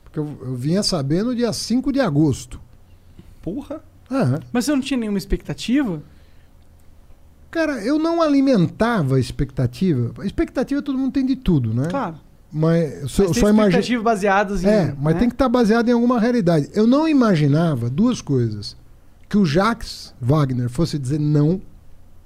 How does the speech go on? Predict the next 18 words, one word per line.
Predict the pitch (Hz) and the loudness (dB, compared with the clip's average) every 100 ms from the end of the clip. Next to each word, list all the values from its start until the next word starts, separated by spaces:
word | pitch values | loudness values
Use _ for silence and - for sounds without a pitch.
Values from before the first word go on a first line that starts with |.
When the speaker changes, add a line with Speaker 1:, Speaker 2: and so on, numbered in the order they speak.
| - | -20
Speaker 3:
Por | - | -4
que | 131 | 2
que | 147 | 2
Speaker 1:
Não. | |
Speaker 3:
você | 320 | 2
acha | 269 | 0
que | - | -4
ele | 214 | -8
falou | 220 202 | -6 -6
não? | 185 160 131 | -6 -8 -4
Speaker 1:
Não | 160 208 | -4 -4
sei. | - 104 - - - - | -6 -10 -14 -20 -20 -8
Até | 214 | -4
hoje | 220 196 | -2 -2
eu | |
não | 139 | -4
sei. | - 110 - - - - - - - - - - - - - | -6 -10 -16 -20 -20 -20 -20 -20 -20 -20 -20 -20 -20 -20 -12
Ele | 269 302 311 | -4 0 0